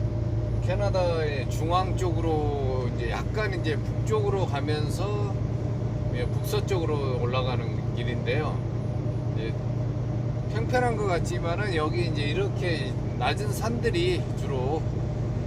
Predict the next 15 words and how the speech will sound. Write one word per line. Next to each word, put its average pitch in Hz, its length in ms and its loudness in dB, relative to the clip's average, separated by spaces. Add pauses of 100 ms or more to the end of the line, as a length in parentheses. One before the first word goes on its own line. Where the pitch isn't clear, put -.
(120)
어, - 840 -2
이어져 156 320 2
있고 135 520 0
지금 - 300 -2
계속 185 400 0
그 127 260 0
산악 240 400 2
지역만 185 420 0
이렇게 120 280 0
가게 120 300 0
됩니다. - 340 -2 (2250)
거의 170 280 2
평지는 226 640 0
없어요. - 420 0 (2000)
또 381 420 0